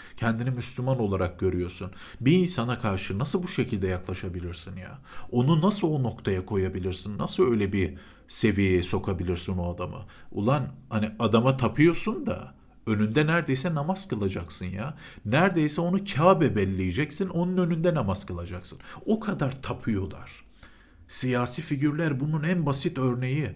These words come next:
Herkes birbirini yalama peşinde. Ulan insanlara tapınmak bu kadar basit bir şey miydi? Eskiden beri var. Tamam, bunu zaten hepimiz fark etmişizdir. Yani benim zamanımda da vardı, öncesinde de vardı, sonrasında da olacak.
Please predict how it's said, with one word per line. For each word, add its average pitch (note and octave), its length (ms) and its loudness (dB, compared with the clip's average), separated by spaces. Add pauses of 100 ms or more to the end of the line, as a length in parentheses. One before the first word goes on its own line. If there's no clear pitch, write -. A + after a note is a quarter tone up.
(160)
Herkes D#3+ 480 -2
birbirini D3 440 4
yalama C3+ 440 4
peşinde. F#2+ 440 -2 (540)
Ulan A2+ 260 -2
insanlara A2 640 2
tapınmak B2 520 -2
bu A#2+ 60 -8
kadar A#2 340 -2
basit - 340 -2
bir A#2+ 60 -6
şey F#2 220 0
miydi? E2+ 360 -6 (300)
Eskiden F#3+ 600 4
beri G2 240 4
var. G2 320 -4
Tamam, C3+ 420 2
bunu C3+ 160 2
zaten C3 320 4
hepimiz B2 420 -4
fark A2 260 -2
etmişizdir. G#2 720 -8
Yani F#2+ 340 -8 (680)
benim B2 220 4
zamanımda A2+ 580 2
da F#2 100 2
vardı, E2+ 300 -2
öncesinde A2+ 540 -2
de F#2 140 0
vardı, F2 340 -2
sonrasında F#2 680 -2
da C#3+ 40 -2
olacak. F2+ 420 -4